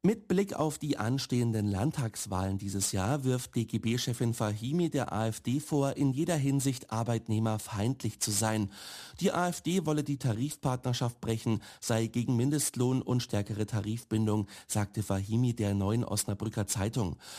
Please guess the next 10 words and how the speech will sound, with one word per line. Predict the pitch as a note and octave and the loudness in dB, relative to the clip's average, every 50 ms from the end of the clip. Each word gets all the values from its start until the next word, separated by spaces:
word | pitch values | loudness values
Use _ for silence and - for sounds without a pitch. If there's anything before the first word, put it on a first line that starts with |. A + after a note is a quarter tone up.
| - - - | -16 -14 -2
Der | - D#3+ E3+ E3+ | 2 2 2 2
Gewerkschaftsbund | F3 - E3 C#3 C#3 E3 - - F#3+ D#3+ - - - - A#2 C3 D3 C#3 C3 | 2 0 0 0 0 0 0 0 -2 -2 -2 -6 -4 0 2 2 2 2 0
wird | B2+ B2 - | -2 -2 0
sich | C3 A#2 | -2 -2
deshalb | - - G#2 - - A2 A2+ A#2+ - - | -2 -2 -2 0 0 0 0 0 -2 -2
in | A2 G#2+ | -2 -2
die | G#2+ - - - | -2 -4 -4 -2
anstehenden | G2+ A2+ A2 - - A2+ G#2+ G#2+ G#2 G2+ | -2 -2 -2 0 0 0 0 0 0 0
Landtagswahlkämpfe | G2 G2 A#2 A#2+ C#3 A#2+ A2+ - - G#2+ G2+ G#2 G#2 - A2+ G#2 G2+ G2 - - - | 0 0 0 0 -2 -2 -2 -4 -4 -2 -2 -2 -2 -2 -4 -4 -4 -4 -6 -6 -4
einbringen. | - G#2+ A#2+ B2+ A2+ A2 G#2+ A2 G2+ F2+ F2+ | -4 -2 -2 -2 -2 -2 0 0 0 0 -2